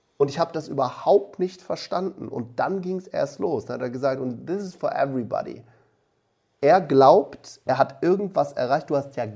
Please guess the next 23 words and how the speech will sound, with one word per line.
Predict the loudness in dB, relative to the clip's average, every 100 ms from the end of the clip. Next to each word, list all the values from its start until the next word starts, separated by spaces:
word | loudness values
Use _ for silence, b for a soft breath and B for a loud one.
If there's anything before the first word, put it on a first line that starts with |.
| -4
gar | 0 0 -2
nichts | -4 -4 -6 -14 -20
verstanden. | -12 -12 -6 -4 -4 -6 -16 -20 _
Wo | -4
sind | 0
denn | 2
deine | 2 4
Mitarbeiter? | 2 2 0 -4 -8 -12 _ _ _ _ _
Wo | 0
sind | 0
denn | 4
deine | 4 4
Kinos? | 0 -4 -2 -2
Wo | -2
sind | 0
deine | 2 2
öffentlichen | -2 -4 -6 -6 -4
Seminare? | -4 -2 0 0 0
Wo | -2
ist | 0
denn | 2
dein | 2
Buch? | 0 -6